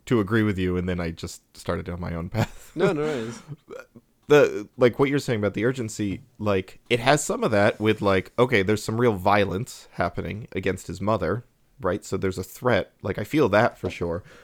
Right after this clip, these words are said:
Speaker 1: But then at the same time, like, the Angstrom keeps popping Mark into other realms. Um, and I don't feel the, like, frantic frustration from him.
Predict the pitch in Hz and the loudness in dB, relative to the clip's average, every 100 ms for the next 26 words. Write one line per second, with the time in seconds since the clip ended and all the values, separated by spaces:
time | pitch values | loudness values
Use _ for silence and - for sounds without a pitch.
0 | _ - 117 139 147 135 - 131 113 120 | _ 0 4 4 4 -2 -2 -2 0 0
1 | 120 113 98 - _ - - 98 92 87 | 0 0 0 -2 _ -10 -2 0 0 -2
2 | - 117 123 127 110 110 - - - 101 | -2 -2 -2 -6 -6 -8 -8 -8 -2 -2
3 | 107 104 104 - 90 104 104 98 - 101 | -2 -2 -2 -2 -10 -8 -8 -6 -4 -2
4 | 92 95 - _ _ - 95 90 110 143 | -2 -4 -10 _ _ -6 0 0 -2 -6
5 | - - - _ - 104 90 90 95 - | -12 -18 -20 _ -8 -4 -4 -6 -10 -16
6 | - - - 113 104 104 123 - - 120 | -20 -20 -10 -2 0 2 2 2 -2 2
7 | 110 107 98 98 95 - - _ _ - | 2 2 0 0 0 -2 -6 _ _ -20
8 | - 107 104 107 123 - - - 95 95 | -8 -2 -2 -2 -8 -6 -6 -4 -2 -2
9 | - 104 98 87 127 165 123 127 | -2 -8 -8 -8 -6 -6 -6 -6